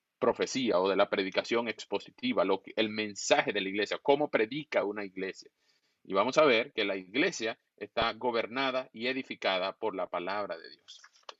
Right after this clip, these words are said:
Muy bien, entonces ya tenemos el primer punto cubierto, que es la iglesia, es santa, eh, <clears throat> es, eh, santa y, e irreprensible, es una y es unida, es amorosa o es la embajadora del amor. Ahora, segundo punto,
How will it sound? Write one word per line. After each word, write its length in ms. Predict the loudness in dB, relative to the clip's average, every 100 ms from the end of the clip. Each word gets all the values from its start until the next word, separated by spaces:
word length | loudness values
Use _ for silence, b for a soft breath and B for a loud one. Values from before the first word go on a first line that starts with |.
| -4
Muy 120 | 2 4
bien, 160 | 4
entonces 240 | 2 0 2
ya 100 | 2
tenemos 300 | 2 2 0
el 60 |
primer 280 | 0 -2 -2
punto 260 | -2 -4 -4
cubierto, 400 | 0 0 0 -2
que 120 | 0
es 60 |
la 100 | 0
iglesia, 420 | 0 0 0 -2 -4 _ -8
es 180 | -8 2
santa, 480 | 2 2 0 -2 -4 _ _
eh, 640 | -18 -8 -4 -4 -4 -8 -12
<clears throat> 680 | -18 -16 -16 -16 _ _ _
es, 340 | -10 -10 -10 -14
eh, 160 | -16 -12
santa 500 | 0 2 4 2 2
y, 200 | -6 -10 -4
e 120 | -2
irreprensible, 760 | -2 -4 -6 -4 -2 -2 -6 -10 _ _
es 240 | -6 -2
una 440 | 2 4 4 0 -4
y 140 | -8 -8
es 120 | -4
unida, 500 | -4 -2 0 0 -2 _ _ _ _
es 220 | -4 -4 0
amorosa 840 | 0 2 2 4 4 2 -8 -10
o 140 | -8 -8
es 60 |
la 100 | -6
embajadora 540 | -4 -2 -2 -4 -2 -4
del 160 | -4
amor. 320 | -8 -8 -10 -10 _ _ _ _ _ _ _ _ 2
Ahora, 320 | 4 4 2
segundo 400 | -8 -8 -6 -8
punto, 280 | -8 -10 -12